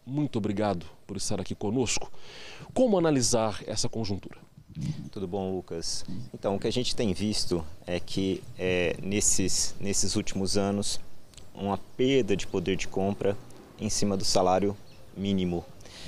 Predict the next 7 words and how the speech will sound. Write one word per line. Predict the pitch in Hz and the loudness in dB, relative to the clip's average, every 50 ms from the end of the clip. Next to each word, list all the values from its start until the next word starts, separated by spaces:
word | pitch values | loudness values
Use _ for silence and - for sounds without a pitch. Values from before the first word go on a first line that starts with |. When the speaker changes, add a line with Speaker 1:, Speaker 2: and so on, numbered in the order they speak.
| - - - | -12 -10 -4
Speaker 2:
Diversos | - 101 110 - 110 123 127 123 - - 107 101 - | -2 0 2 4 6 6 6 6 6 4 2 4 4
itens | 110 117 110 - - 98 92 92 - | 4 4 2 2 2 2 2 2 2
da | - 95 | 2 2
cesta | - - 101 95 - - 101 | 4 4 2 2 4 2 2
básica | 78 80 95 98 98 95 92 - - - - 87 | 2 4 6 6 6 6 6 4 2 2 2 0
vêm | 82 98 98 101 101 | 0 2 2 2 4
aumentando | 101 101 101 101 101 101 101 - - 113 107 107 110 110 107 95 95 92 | 2 2 2 4 2 0 0 2 2 4 4 4 4 4 4 4 2 2